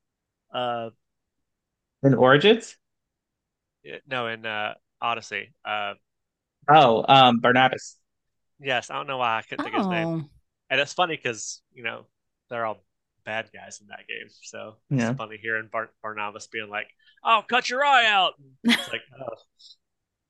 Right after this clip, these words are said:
Speaker 1: jeez." His,
Speaker 3: Hmm.
Speaker 1: <laughs> his
Speaker 3: That's fun.
Speaker 1: descendants got mean.
Speaker 2: So how many points is that worth?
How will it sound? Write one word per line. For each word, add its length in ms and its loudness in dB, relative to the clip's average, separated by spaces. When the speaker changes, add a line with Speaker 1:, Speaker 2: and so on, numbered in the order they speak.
Speaker 1:
jeez." 80 0
His, 240 -12
Speaker 3:
Hmm. 80 -4
Speaker 1:
<laughs> 760 -10
his 80 -20
Speaker 3:
That's 180 -16
fun. 100 -10
Speaker 1:
descendants 500 -2
got 240 0
mean. 260 -2
Speaker 2:
So 220 10
how 160 8
many 260 10
points 340 6
is 120 -2
that 200 4
worth? 200 -2